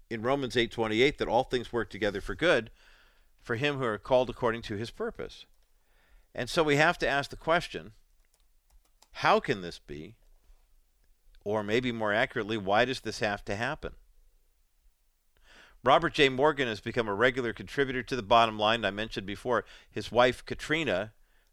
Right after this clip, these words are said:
uh, suffered from multiple sclerosis. She passed away in, uh, November of twenty nineteen. He wound up being a full-time homemaker and caregiver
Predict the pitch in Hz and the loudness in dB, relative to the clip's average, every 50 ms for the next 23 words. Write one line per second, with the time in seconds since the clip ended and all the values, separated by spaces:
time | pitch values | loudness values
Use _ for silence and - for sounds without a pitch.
0 | _ - 98 101 98 - - 135 123 - 120 104 - 104 104 101 120 131 117 110 | _ -2 -2 -2 0 2 2 2 2 2 -6 -6 -6 -10 -4 -4 -4 -4 -4 -8
1 | 95 101 - - - 101 98 101 123 135 123 - - - - - - _ _ _ | -10 -10 -12 -10 -10 -8 -4 -2 -2 -2 -2 -6 -12 -14 -14 -18 -20 _ _ _
2 | _ - _ - - _ _ - - 98 - 131 117 117 - - 117 107 107 107 | _ -20 _ -20 -20 _ _ -18 -16 -2 2 2 2 2 0 -4 -2 0 2 2
3 | 107 98 92 90 85 80 85 85 90 92 82 110 120 123 113 110 95 - - - | 2 0 -4 -6 -6 -6 -6 -6 -8 -4 0 0 0 0 0 -4 -4 -4 -6 -6
4 | 120 110 110 104 101 98 98 95 - - 135 127 113 104 117 123 113 120 113 113 | -4 -2 -2 0 0 -2 -2 -4 -6 -6 -4 -4 -4 -4 -4 -2 -2 -2 -2 -2
5 | 110 98 87 110 110 98 90 - - 117 110 - 127 113 98 90 90 120 127 123 | -2 -4 -4 -4 -4 -4 -6 -6 -6 -6 -4 -2 -4 -4 -4 -2 -4 -6 -2 -2
6 | 120 117 - - 104 85 85 - - - 131 143 131 110 113 90 76 82 80 | -2 -4 -2 -4 -8 -8 -8 -10 -4 -2 0 0 0 -2 -4 -4 -4 -6 -12